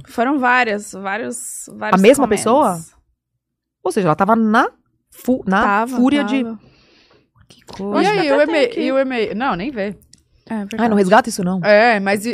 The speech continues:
Speaker 3: e o, o pai falou, e c-, você respondeu o pai? Não, né?
Speaker 1: Ah, nem lembro, acho que não. Isso eu não, isso eu não
Speaker 2: Aí que
Speaker 1: respondi.
Speaker 2: tá. É muito engraçado, né? As pessoas se sentem no direito de entrar num perfil público e falar isso.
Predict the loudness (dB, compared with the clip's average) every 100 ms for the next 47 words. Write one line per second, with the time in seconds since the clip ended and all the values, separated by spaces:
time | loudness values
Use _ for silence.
0 | -2 0 2 0 2 4 4 2 -2 0
1 | -2 -8 -6 -4 -4 -4 -6 -2 -4 -4
2 | -8 -10 -12 -10 -8 -6 -4 -4 -6 -10
3 | -10 -8 -8 -10 -12 _ _ -14 -12 -8
4 | -6 -6 -6 -8 -10 -12 -14 -12 -6 -2
5 | -2 -2 -2 0 -2 -4 -4 -4 -2 0
6 | -2 0 -2 -2 -4 -4 -6 -18 -6 -4
7 | -4 2 2 0 -4 -4 -2 -2 0 2
8 | 0 -2 -8 -8 -4 -2 0 0 0 0
9 | -2 -4 -6 -6 -6 -6 -6 0 4 4
10 | 2 -2 -4 -6